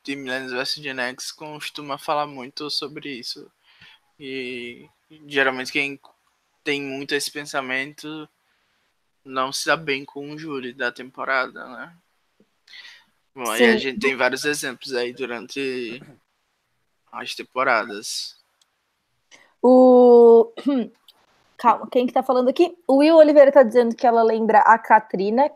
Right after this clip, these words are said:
Speaker 2: meio imemorável. Eu não lembro quem é a Katrina, então, de fato, imemorável. <laughs> Vocês
Speaker 1: Foi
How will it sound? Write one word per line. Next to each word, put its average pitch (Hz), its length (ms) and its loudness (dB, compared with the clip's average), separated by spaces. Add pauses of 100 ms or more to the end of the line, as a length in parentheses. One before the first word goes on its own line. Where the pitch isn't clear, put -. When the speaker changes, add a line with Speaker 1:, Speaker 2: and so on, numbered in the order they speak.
Speaker 2:
meio 214 380 -2
imemorável. 214 840 2
Eu 214 100 0
não 226 180 -2
lembro 214 240 -2
quem 208 240 -4
é 214 40 6
a 208 60 2
Katrina, 208 500 0
então, 220 220 -2
de 202 140 -6
fato, 190 440 0
imemorável. 202 840 2 (320)
<laughs> - 360 -18
Vocês 254 240 6
Speaker 1:
Foi 254 100 6